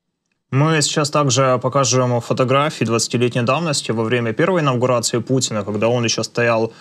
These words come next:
а, возле Ельцина. Ельцин за ним так приглядывал, потому что это его преемник был. Вот по вашему мнению, Путин, который на этих фотографиях, и Путин, который во время последней своей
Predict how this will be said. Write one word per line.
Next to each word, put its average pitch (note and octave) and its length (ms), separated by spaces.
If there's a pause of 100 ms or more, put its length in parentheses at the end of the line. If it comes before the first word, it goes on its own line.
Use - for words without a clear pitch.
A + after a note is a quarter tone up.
(320)
а, G#2 300
возле A#2 340
Ельцина. D3+ 440
Ельцин A#2 340
за A2 120
ним A2+ 160
так G#2 160
приглядывал, E3 680
потому B2+ 200
что - 160
это A#2+ 80
его A#2 160
преемник B2 460
был. A2 340 (260)
Вот A#2 120
по E3 100
вашему F3 320
мнению, E3 340
Путин, E3+ 360
который B2 520
на C#3 240
этих F3 300
фотографиях, C#3 760
и A#2+ 60
Путин, D#3+ 380
который B2 540
во A2 260
время C3 320
последней C#3 500
своей A#2 420